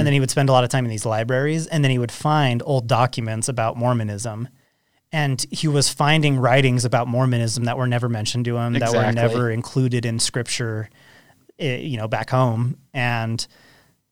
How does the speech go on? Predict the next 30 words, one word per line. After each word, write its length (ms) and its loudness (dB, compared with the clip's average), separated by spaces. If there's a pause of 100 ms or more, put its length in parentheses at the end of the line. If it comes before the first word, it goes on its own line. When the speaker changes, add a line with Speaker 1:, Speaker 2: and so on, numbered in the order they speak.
(160)
Speaker 1:
so 200 4
that's 200 4
when 60 4
he 40 6
started 280 2
to 60 0
doubt. 460 4
And 160 -2
then 60 2
he 80 0
Speaker 2:
Mm-hmm. 80 0
Speaker 1:
started 320 2
to, 260 0
I 100 0
think 260 4
he, 180 -2
I, 100 0 (140)
like, 320 2 (160)
from 220 2
what 160 4
they, 100 6 (380)
how 120 4
they 120 4
were 100 2
kinda 180 0
spelling 380 2
it 100 2
out 220 2
is, 120 -2
like, 220 0